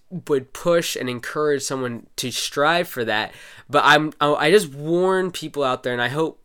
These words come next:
I, I, if you're listening to this and you can identify with some of the things we've talked about,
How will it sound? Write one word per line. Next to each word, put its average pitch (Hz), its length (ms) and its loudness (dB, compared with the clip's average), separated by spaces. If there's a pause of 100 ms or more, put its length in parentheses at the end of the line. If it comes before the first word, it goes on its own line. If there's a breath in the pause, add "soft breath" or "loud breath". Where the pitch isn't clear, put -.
I, 147 380 -2
I, - 80 -6
if 170 180 -2
you're 160 80 4
listening 196 420 2
to 185 60 -4
this 180 160 -2
and 143 260 -4
you 143 60 -8
can 147 140 -4
identify 139 560 -2
with 123 100 -4
some 135 140 -8
of 127 60 -6
the 120 60 -6
things 131 280 -6
we've 117 120 -12
talked 127 360 -6
about, 160 340 0